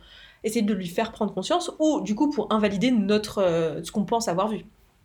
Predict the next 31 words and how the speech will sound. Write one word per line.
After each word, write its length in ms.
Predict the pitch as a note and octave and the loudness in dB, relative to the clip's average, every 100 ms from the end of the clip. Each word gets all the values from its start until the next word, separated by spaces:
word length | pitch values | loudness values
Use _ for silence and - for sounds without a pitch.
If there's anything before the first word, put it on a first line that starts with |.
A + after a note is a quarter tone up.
| _ - | _ -6
Évidemment. 320 | G#3 F#3 E3 C#3 | -4 0 -2 -4
Euh, 420 | - - - - | -12 -20 -20 -14
parce 160 | - | -12
que 80 | - | -6
le 60 | E3+ | -4
but, 100 | G#3 | -2
c'est 80 | - | -2
pas 100 | F3+ | -2
de 60 | |
projeter, 380 | F3 - F3 G#3 | -4 -6 -8 -6
évidemment, 340 | F#3+ D#3+ F3 | -4 -4 -2
ses 160 | G#3+ F3 | -4 -6
croyances, 400 | - E3 A#3+ B3 | -10 -8 -6 -6
hein, 60 | G#3 | -8
sinon 320 | - F3 G#3 | -8 -8 -8
c'est 100 | - | -10
pas 220 | - D4 | -4 0
du 100 | C4 | 0
coaching, 300 | B3+ A#3 D#4 | 0 -4 -8
ça 60 | - | -8
s'appelle 180 | G#3 G#3 | -2 -2
du 80 | |
conseil 460 | G3+ C#4+ C#4+ A#3 C#4+ | 0 -2 -2 0 0
et 40 | |
c'est 120 | G#3+ E3+ | 0 -2
pas 100 | B3 | -4
du 100 | A#3 | -6
tout 120 | C#4 | -10
ce 40 | |
qu'on 120 | - | -10
fait. 140 | G#3 | -12